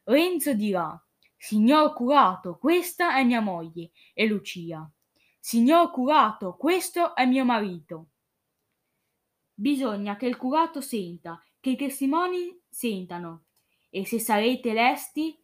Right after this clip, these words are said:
se lo direte prima che il curato abbia tempo di scappare, il matrimonio è fatto. Ribatté Lucia: "Mamma, perché tutti questi sotterfugi?"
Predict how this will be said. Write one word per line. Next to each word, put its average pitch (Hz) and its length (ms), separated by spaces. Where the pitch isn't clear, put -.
se - 260
lo 226 140
direte 269 560
prima 294 440
che 285 100
il 269 100
curato 285 540
abbia 247 320
tempo 254 420
di 214 80
scappare, 320 840
il 208 140
matrimonio 208 800
è 277 100
fatto. - 480
Ribatté 269 480
Lucia: 185 600
"Mamma, 302 480
perché 415 420
tutti 277 300
questi 269 320
sotterfugi?" 247 1300